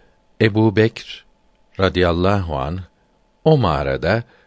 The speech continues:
üç gün, üç gece kaldılar. Ebu Bekr radıyallahu anh o mağaranın tavanında bir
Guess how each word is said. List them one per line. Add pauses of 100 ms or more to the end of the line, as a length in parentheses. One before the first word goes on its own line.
(260)
üç
gün, (360)
üç
gece
kaldılar. (1120)
Ebu
Bekr (360)
radıyallahu
anh (760)
o
mağaranın
tavanında (500)
bir